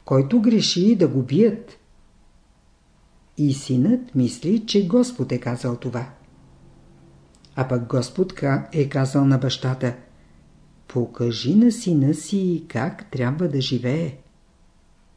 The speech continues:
Да кажем, че имаш един син и го учиш на пеене. Той пее и ти пей с него, докато той обърне внимание,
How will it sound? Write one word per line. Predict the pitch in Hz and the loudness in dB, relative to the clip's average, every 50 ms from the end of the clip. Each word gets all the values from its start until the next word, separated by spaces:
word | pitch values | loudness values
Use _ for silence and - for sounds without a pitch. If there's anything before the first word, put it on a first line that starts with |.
| _ _ _ _ _ _ _ _ _ _ _ _ _ _ _ _ _ _ _ _ _ _ _ _ _ _ _ _ - - | _ _ _ _ _ _ _ _ _ _ _ _ _ _ _ _ _ _ _ _ _ _ _ _ _ _ _ _ -12 -2
Да | 151 170 180 | -2 0 2
кажем, | - 254 240 - 127 127 147 202 233 220 - - - _ _ _ | 4 2 2 2 2 2 2 2 2 0 -2 -14 -20 _ _ _
че | _ - 139 | _ -4 -2
имаш | 131 127 123 127 165 233 214 - - | 0 0 0 0 0 0 -2 -4 -8
един | 127 117 123 123 120 | -4 0 2 2 2
син | 120 - - - 127 120 123 160 226 220 - - - - | 0 -4 -6 -4 -2 0 2 0 0 -2 -4 -14 -8 -6
и | 160 180 | -6 -4
го | 180 202 180 147 127 | -2 -2 -2 0 -2
учиш | 123 123 - 151 151 - - | -2 -2 -4 -4 -4 -2 -2
на | 214 196 202 208 | -2 -2 -2 -2
пеене. | - 147 120 117 113 110 131 - - _ _ _ _ _ _ _ _ _ _ _ _ _ _ _ _ _ _ _ _ | -2 -2 -2 -2 -2 -4 -6 -8 -12 _ _ _ _ _ _ _ _ _ _ _ _ _ _ _ _ _ _ _ _
Той | - 120 113 107 - | -2 -2 -2 -2 -4
пее | - 120 110 113 123 165 214 | -4 -2 -2 0 2 4 4
и | 247 247 233 226 226 226 220 220 - - | 4 4 4 4 2 2 0 -2 -4 -2
ти | - 254 254 | -2 -2 0
пей | - 147 131 123 | 2 0 0 0
с | 120 - - | 0 0 -2
него, | 120 120 120 117 127 131 131 - - - _ _ | 0 0 0 -2 -4 -6 -6 -6 -16 -20 _ _
докато | 135 135 135 139 131 135 135 135 135 | -2 0 0 0 -2 0 -2 -4 -2
той | - 135 135 139 | 0 2 2 4
обърне | 139 135 127 131 131 131 147 147 143 | 2 2 2 0 2 2 2 2 4
внимание, | 135 135 131 131 123 127 135 165 196 202 165 123 - | 4 4 4 4 2 2 2 4 4 4 4 2 -2